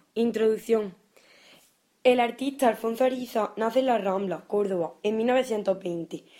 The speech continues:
Ingresa a la Escuela Superior de Bellas Artes de Santa Isabel de Hungría de Sevilla y consigue una beca de la Diputación de Córdoba para asistir a la Escuela de Artes y Oficios de Córdoba.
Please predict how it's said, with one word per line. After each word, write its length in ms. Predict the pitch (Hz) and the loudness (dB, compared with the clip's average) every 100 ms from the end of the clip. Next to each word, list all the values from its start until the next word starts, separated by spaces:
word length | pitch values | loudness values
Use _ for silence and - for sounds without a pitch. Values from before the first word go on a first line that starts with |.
| - - - _ | -20 -20 -20 _
Ingresa 440 | 247 240 233 254 269 | 2 4 4 6 4
a 40 | |
la 60 | 233 | 4
Escuela 260 | 233 240 | 2 2
Superior 360 | 254 262 233 220 | 2 2 4 4
de 120 | 233 | 4
Bellas 240 | 220 202 196 | 2 4 4
Artes 420 | 185 180 247 247 | 2 0 0 0
de 120 | 233 226 | 2 2
Santa 280 | 208 208 | 2 0
Isabel 340 | 196 190 185 196 | 0 2 0 2
de 60 | |
Hungría 420 | 226 214 185 185 196 | 0 0 0 0 0
de 80 | |
Sevilla 560 | 190 196 180 175 165 165 - - - - - | -2 -4 -4 -4 -6 -10 -12 -20 -20 -14 -4
y 120 | 240 | 4
consigue 420 | 240 233 240 254 | 4 4 2 0
una 180 | 269 254 | 2 4
beca 540 | 254 240 - 226 - - | 4 4 2 0 -2 2
de 140 | 233 | 6
la 140 | 233 220 | 6 4
Diputación 600 | 196 214 202 190 208 233 | 0 0 2 2 0 -2
de 120 | 226 | 0
Córdoba 500 | 208 208 208 220 220 - - - | 0 0 2 2 0 -18 -20 2
para 180 | 226 220 | 4 4
asistir 540 | 220 202 - 233 - | 2 -10 -2 -2 0
a 100 | 233 | 4
la 100 | 233 | 4
Escuela 300 | 220 226 226 | 4 0 2
de 100 | 233 | 2
Artes 260 | 220 208 226 | 2 2 0
y 20 | |
Oficios 400 | 196 202 202 196 | 0 -4 0 0
de 120 | 190 | 0
Córdoba. 500 | - 180 165 160 147 | -4 -4 -4 -10 -14